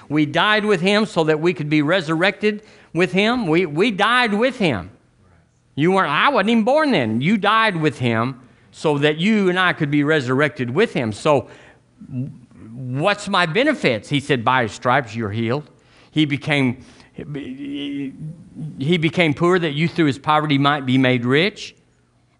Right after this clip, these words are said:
There's benefits. One of the benefits is access. Y'all come on in. Y'all come on in.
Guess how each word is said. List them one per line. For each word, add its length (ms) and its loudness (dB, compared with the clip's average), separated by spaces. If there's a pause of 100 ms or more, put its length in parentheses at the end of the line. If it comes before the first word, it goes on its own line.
(240)
There's 180 2
benefits. 540 0
One 220 2
of 100 0
the 60 0
benefits 720 0 (480)
is 260 -8
access. 800 -16 (1900)
Y'all 200 2
come 260 0
on 180 4
in. 380 0 (1500)
Y'all 240 0
come 260 2
on 220 4
in. 400 2